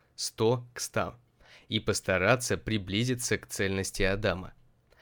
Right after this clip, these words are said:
В этом случае очень важно правильное воспитание и воздействие семьи и общества на человека с детства.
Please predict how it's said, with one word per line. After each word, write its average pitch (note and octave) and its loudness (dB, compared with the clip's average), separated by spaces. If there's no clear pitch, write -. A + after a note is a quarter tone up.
В G2+ 2
этом G#2 4
случае G#2 0
очень G#2+ 0
важно A2+ 4
правильное A2+ 4
воспитание A2+ 4
и B2 -4
воздействие A2 2
семьи G2 -2
и A2 -4
общества B2 0
на C3+ 2
человека G#2 2
с G2+ -4
детства. G2+ -2